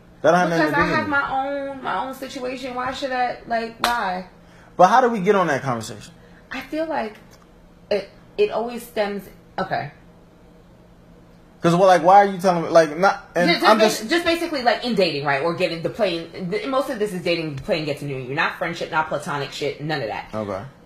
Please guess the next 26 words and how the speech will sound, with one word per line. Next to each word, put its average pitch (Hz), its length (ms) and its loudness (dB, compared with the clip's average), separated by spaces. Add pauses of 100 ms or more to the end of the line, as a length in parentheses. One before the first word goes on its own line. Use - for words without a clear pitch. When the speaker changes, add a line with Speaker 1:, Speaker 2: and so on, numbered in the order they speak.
Speaker 2:
So 214 440 4 (160)
you 247 220 -2
know 247 160 2
what 214 140 2
I 170 140 0
come 139 240 -6
with. 131 180 -6
You 165 80 -8
know 160 260 -2
I 135 220 -4
said 143 280 -6
this, - 300 -12
I 135 140 -6
said - 240 -12
that, - 260 -10
whatever - 320 -6
the - 60 -18
case - 240 -10
may 113 100 -12
be. - 240 -16
So 240 240 -10
then 226 300 -4
when 240 120 -8
it 254 100 -14
comes 240 440 -8
to 220 340 -8